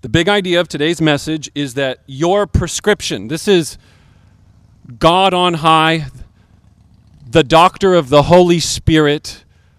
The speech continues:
wanting to give you medicine for sorrow, a prescription for life. It begins with lament, it moves to petition, and it ends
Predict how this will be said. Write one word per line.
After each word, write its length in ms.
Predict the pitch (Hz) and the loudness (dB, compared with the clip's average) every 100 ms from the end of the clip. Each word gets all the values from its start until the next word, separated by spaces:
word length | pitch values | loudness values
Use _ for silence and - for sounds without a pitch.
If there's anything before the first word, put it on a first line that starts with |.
| _ | _
wanting 500 | 120 135 180 196 185 | -8 -2 0 0 -2
to 140 | - 135 | -6 -4
give 260 | 156 156 | -4 -2
you 180 | 165 165 | -2 -2
medicine 760 | 131 143 160 151 - 117 101 101 _ _ | -2 0 0 0 -6 -12 -12 -18 _ _
for 240 | - 123 | -12 -10
sorrow, 600 | - 143 135 107 104 110 _ _ _ _ | -4 0 0 -2 -8 -20 _ _ _ _
a 60 | 147 | -10
prescription 880 | - 139 - - 185 - 190 180 175 _ _ | -8 -10 -10 -4 -4 -2 -4 -4 -6 _ _
for 220 | - 151 117 | -8 -6 -2
life. 640 | 117 123 87 - - - _ _ _ _ _ _ _ _ | 0 -2 -4 -14 -16 -20 _ _ _ _ _ _ _ _
It 100 | - | -6
begins 400 | 110 110 180 196 | -4 2 2 2
with 140 | 226 | -2
lament, 500 | 214 151 131 151 - - _ _ _ _ _ _ _ - | 2 2 2 -2 -8 -20 _ _ _ _ _ _ _ -12
it 160 | 147 | -8
moves 560 | 147 175 208 226 202 - | -2 2 2 2 -4 -8
to 100 | 202 | -4
petition, 640 | - - 185 - 110 101 - _ _ _ - | -4 -2 -4 -4 -8 -10 -16 _ _ _ -4
and 120 | 147 | -4
it 100 | 147 - | -4 0
ends 680 | 175 139 104 107 - - | 2 2 -2 -8 -12 -18